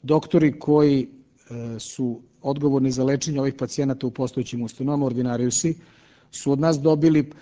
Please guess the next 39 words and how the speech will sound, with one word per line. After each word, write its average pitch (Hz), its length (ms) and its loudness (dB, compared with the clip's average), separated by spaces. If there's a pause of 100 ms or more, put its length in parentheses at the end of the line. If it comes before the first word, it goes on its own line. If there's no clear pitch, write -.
(140)
preporuke 156 540 2
da 135 100 0
kontaktiraju 147 640 2
sa - 160 0
ustanovama 147 460 0
s - 80 -8
kojima 143 240 -2
smo 143 160 -6
mi 147 120 2
već 139 180 -2
ostvarili 135 440 0
kontakt, 123 420 -2
gde 131 140 -2
se 143 140 -4
može, 139 260 -2
recimo, 131 360 -4
transplantacija 127 720 -6
jetre 127 220 -4
uraditi 123 440 -4
za 120 140 -4
manji 123 260 -2
novac 117 420 -6 (220)
nego 123 200 -6
što 123 140 -12
se 113 120 -12
traži 117 280 -4
u 110 40 -6
nekim 107 260 -10
drugim 147 280 0
centrima. 147 420 -2
U 127 100 0
ovom 139 200 0
trenutku 135 400 -4
to - 140 -2
je 135 60 2
bilo 131 300 0 (320)
najviše 135 420 -4
što - 160 -8
možemo 131 420 -2